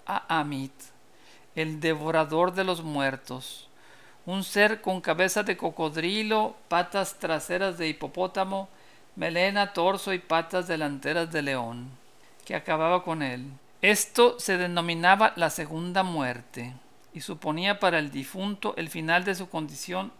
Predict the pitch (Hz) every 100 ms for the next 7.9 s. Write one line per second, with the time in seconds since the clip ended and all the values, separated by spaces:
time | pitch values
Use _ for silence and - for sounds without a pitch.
0 | - 151 143 - 156 151 151 147 127 113
1 | 110 104 - - - - - 151 - 175
2 | 202 196 170 - 175 190 185 170 175 180
3 | 175 165 - 151 - 196 202 - 170 156
4 | 135 135 - - 143 160 156 139 - 139
5 | 131 - 123 - - 151 143 - - -
6 | - - - - - - - 165 - -
7 | 233 - 226 208 214 226 226 -